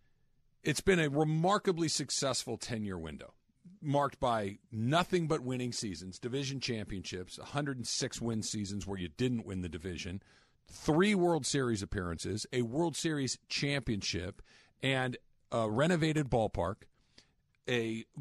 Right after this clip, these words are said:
ownership group that has been incredibly active in free agency,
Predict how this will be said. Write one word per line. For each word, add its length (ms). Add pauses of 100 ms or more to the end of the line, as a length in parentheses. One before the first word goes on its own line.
(200)
ownership 480
group 240
that 120
has 120
been 160
incredibly 840
active 440
in 100
free 260
agency, 560